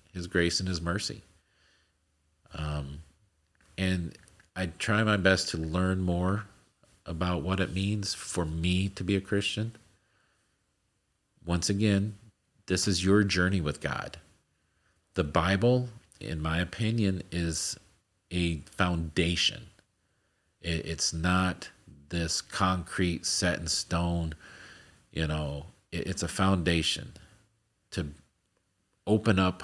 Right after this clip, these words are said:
our hearts and our minds to develop a personal relationship with God. And he will speak to you. He'll speak to you in different ways. Uh, you'll read the Bible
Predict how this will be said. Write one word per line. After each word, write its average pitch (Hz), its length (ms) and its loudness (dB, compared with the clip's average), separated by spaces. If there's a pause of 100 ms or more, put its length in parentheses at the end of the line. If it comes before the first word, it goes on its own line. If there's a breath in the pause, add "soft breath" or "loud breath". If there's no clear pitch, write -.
(140)
our 90 160 0
hearts 87 440 0
and 82 80 -2
our 82 100 0
minds 80 540 -2 (200)
to 90 120 -4
develop 85 500 0
a 78 100 -6 (200)
personal 87 460 0
relationship 80 640 -2
with 78 140 -8
God. 76 280 -2
And 76 120 -6
he 107 120 -4
will 156 140 2
speak - 360 -2
to 131 100 -4
you. 120 160 -8 (580 loud breath)
He'll 90 100 -2
speak 110 340 -2
to 104 120 -2
you 101 320 4 (840 loud breath)
in 90 240 0
different 101 340 2
ways. 98 540 2 (160)
Uh, 80 400 -2 (360)
you'll 90 240 -2
read 90 200 4
the 98 60 4
Bible 87 460 2